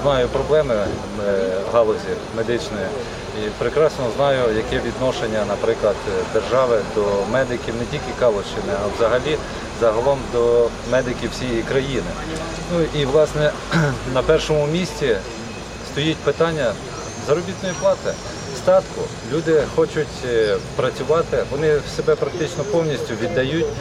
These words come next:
цьому ремеслу, яке вони вибрали. Ну, на жаль, воно стало непопулярним,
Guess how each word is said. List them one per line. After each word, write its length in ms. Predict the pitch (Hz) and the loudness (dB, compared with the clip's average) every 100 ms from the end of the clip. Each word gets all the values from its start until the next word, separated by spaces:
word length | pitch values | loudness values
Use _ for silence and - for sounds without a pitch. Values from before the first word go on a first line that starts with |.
| - 508 - - - | -4 -4 -4 0 4
цьому 260 | 135 131 | 4 4
ремеслу, 480 | 135 135 123 165 170 | 2 2 -2 0 2
яке 220 | 127 127 | 2 2
вони 220 | 110 117 | 2 2
вибрали. 480 | 113 160 147 127 95 - - - - | 4 4 6 4 2 0 -10 -12 -6
Ну, 180 | 127 165 127 | -2 -2 0
на 80 | 120 | 0
жаль, 200 | 123 143 120 | 4 2 2
воно 360 | 120 135 139 - 117 107 | 0 2 0 -2 -4 -4
стало 320 | - 139 127 | 2 2 2
непопулярним, 800 | 123 117 120 135 131 135 123 127 | 0 -2 -2 0 4 4 4 -2